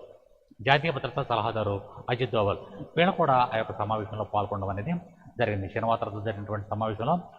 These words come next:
పాల్గొన్నారు. సూక్ష్మ, చిన్న, మధ్య తరహా పరిశ్రమలు, చేనేత, హస్తకళ రంగాల్లో సహకారానికి సంబంధించి ఈ సందర్భంగా ఇరు దేశాల మధ్య అవగాహన ఒప్పందాలు కుదిరాయి. అంతేకాకుండా ఇక్కడ మనకి ఈ యొక్క టూరిజం గురించి,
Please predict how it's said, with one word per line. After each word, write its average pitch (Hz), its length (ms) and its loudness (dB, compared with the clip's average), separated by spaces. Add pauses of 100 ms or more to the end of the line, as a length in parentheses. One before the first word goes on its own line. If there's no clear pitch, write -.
(200)
పాల్గొన్నారు. 110 380 2 (500)
సూక్ష్మ, 196 480 4
చిన్న, 147 140 0
మధ్య 123 240 0
తరహా 123 220 -2
పరిశ్రమలు, 110 480 -2 (460)
చేనేత, 175 320 4
హస్తకళ 123 420 2
రంగాల్లో 113 400 2
సహకారానికి 113 540 -2
సంబంధించి 101 460 -2 (680)
ఈ - 20 2 (720)
సందర్భంగా 151 460 4
ఇరు 127 200 2
దేశాల 165 320 0
మధ్య 123 240 0 (220)
అవగాహన 123 360 2
ఒప్పందాలు 104 500 0
కుదిరాయి. 98 300 2 (440)
అంతేకాకుండా 165 460 4
ఇక్కడ 147 120 2
మనకి 135 260 2 (600)
ఈ 156 40 2
యొక్క 165 120 0
టూరిజం 156 480 2
గురించి, 156 280 -2